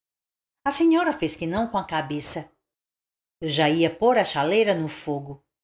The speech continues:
"Você aceita um chazinho?" Hesitei. Então respondi que, se ela não se importasse, eu gostaria de ir até o laguinho primeiro. Laguinho? Sabia que Letty se referia ao lago de um jeito engraçado.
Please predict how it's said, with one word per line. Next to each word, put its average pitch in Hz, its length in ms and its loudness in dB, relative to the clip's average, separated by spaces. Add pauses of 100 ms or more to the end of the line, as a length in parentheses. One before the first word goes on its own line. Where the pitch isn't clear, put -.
(320)
"Você 247 240 4
aceita 320 460 2
um - 20 -4
chazinho?" 147 720 -4 (880)
Hesitei. 165 760 -2 (600)
Então 330 340 0
respondi 185 680 -2
que, 151 360 -6 (220)
se - 200 0
ela 165 160 2
não 151 120 -4
se 160 140 -2
importasse, 196 840 2 (380)
eu 156 80 -8
gostaria 196 580 0
de 147 180 -6
ir 208 100 0
até 175 240 -2
o 151 60 0
laguinho 165 440 -2
primeiro. 147 640 -8 (1000)
Laguinho? 156 760 -2 (960)
Sabia 175 480 2
que - 140 -10
Letty 160 360 -2
se - 140 4
referia 247 560 0
ao 143 60 0
lago 160 360 0
de 151 140 -8
um 147 60 -6
jeito 196 280 -4
engraçado. 151 840 0